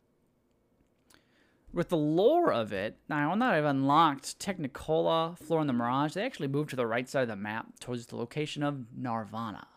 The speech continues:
which I at first thought would be, like, a place you have to, uh,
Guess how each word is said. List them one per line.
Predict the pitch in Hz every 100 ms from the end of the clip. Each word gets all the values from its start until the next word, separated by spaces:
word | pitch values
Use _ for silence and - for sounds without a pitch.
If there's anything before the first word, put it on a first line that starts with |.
| _ - - _ -
which | 160 156 - - _ -
I | 143
at | 139 135
first | 294 330 -
thought | 135 151
would | 143
be, | 131
like, | 117 104 - - -
a | 160
place | - 175 139
you | 156
have | 156 147
to, | - 156 127 113 - - - _ _ _ -
uh, | 110 92 62